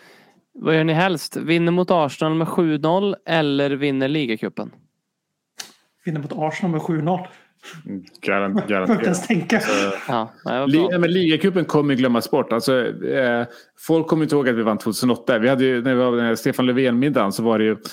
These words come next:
Speaker 3: en liten quiz där som några, några andra, som inte var Spurs-supportrar, an-, anordnat. Och så, eh, frågan var ju,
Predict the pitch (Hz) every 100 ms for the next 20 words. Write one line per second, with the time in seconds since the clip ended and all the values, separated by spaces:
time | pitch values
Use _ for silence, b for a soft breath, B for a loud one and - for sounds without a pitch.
0 | B - 123 120 - 156 - - 95 -
1 | B B - 123 113 120 123 113 113 117
2 | 110 110 107 107 107 107 - 131 135 143
3 | 151 123 113 147 117 101 110 110 110 127
4 | 90 - 117 117 110 104 110 110 - 82
5 | - 80 78 82 - 127 123 120 113 107